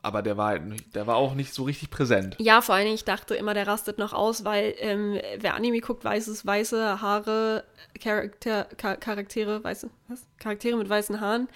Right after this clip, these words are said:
Speaker 2: sind meistens die übelsten Barbos.
Speaker 1: Barbos.
Speaker 2: <laughs>
Speaker 1: Jo.
Speaker 2: Ähm, nein, aber Charaktere mit weißen Haaren sind meistens die heftigsten. Also kannst du ja auf alles anwenden. Kannst du bei Hunter x Hunter anwenden, kannst du bei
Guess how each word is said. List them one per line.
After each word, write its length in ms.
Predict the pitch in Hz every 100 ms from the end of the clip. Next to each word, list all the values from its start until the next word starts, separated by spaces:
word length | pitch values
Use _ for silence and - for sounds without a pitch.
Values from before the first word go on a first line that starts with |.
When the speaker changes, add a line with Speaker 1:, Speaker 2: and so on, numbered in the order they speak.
| -
Speaker 2:
sind 340 | - - 254 254
meistens 420 | 202 208 226 220
die 140 | 202
übelsten 1080 | - 240 247 226 220 - - - 208 202 196 196 -
Barbos. 760 | 190 190 165 175 165 - - - _ _
Speaker 1:
Barbos. 720 | - 107 110 120 123 131 147 659 659
Speaker 2:
<laughs> 40 | 605 - 508 - - - - - - - -
Speaker 1:
Jo. 200 | - 101 101
Speaker 2:
Ähm, 360 | 254 285 285 294 - - -
nein, 300 | 247 247 226
aber 340 | - 226 240
Charaktere 560 | 233 254 240 233 269 269
mit 160 | 240 208
weißen 380 | 220 240 226
Haaren 180 | 220 214
sind 140 | 208 202
meistens 320 | 202 208 202
die 80 | 190
heftigsten. 680 | 185 - 180 - 185 185 - -
Also 480 | 202 202 202 202 190
kannst 300 | - 214 202
du 60 | 202
ja 400 | 196 196 185 180 _ _ -
auf 120 | 196
alles 240 | 190 185 180
anwenden. 380 | 180 175 175 170
Kannst 160 | 185
du 60 | 185
bei 100 | 196
Hunter 200 | 185 196
x 140 | 185
Hunter 280 | 226 220 208
anwenden, 500 | 202 202 208 208 214
kannst 240 | 202 202
du 80 | 185
bei 560 | 180 190 208 196 196